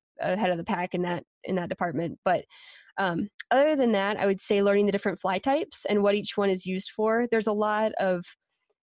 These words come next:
uh, entomology, so knowing the different, like, the life cycles of the insects and, you know, when insects hatch and what, what fly you'd use for each situation. That's something to learn.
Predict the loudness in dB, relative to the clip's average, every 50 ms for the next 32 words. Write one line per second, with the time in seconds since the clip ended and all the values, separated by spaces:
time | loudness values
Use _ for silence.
0 | _ _ -6 -6 -4 -4 -6 -8 -10 -6 0 0 2 2 2 2 2 4 4 2
1 | 2 2 2 2 2 2 0 0 -4 _ -2 0 2 2 2 0 -2 -2 0 0
2 | 2 2 2 2 2 2 0 -2 -2 -4 -6 -4 -4 -4 -4 -2 -2 0 0 0
3 | 0 0 0 0 0 0 0 0 0 0 0 0 0 0 0 0 0 0 0 0
4 | -2 -4 -8 -8 -8 -8 -6 -4 -2 -2 0 0 0 -2 -4 -8 -20 -20 -20 -20
5 | _ _ -2 -2 0 0 2 2 2 2 2 2 0 0 0 0 0 0 0 -2
6 | -2 -2 -4 -2 0 0 0 0 -2 -4 -4 -4 -4 -2 -2 -2 -2 0 0 -2
7 | -2 -4 _ -6 -2 0 0 0 0 0 0 0 0 0 -2 -4 -6 -6 -4 -4
8 | -4 -4 -4 -2 -2 -2 -2 -4 -4 -4 -4 -2 -2 -2 -2 -2 0 0 0 0
9 | 0 -2 -4 _ -2 -2 -2 -2 -2 -2 -2 0 0 2 2 2 2 2 0 2
10 | 2 2 2 0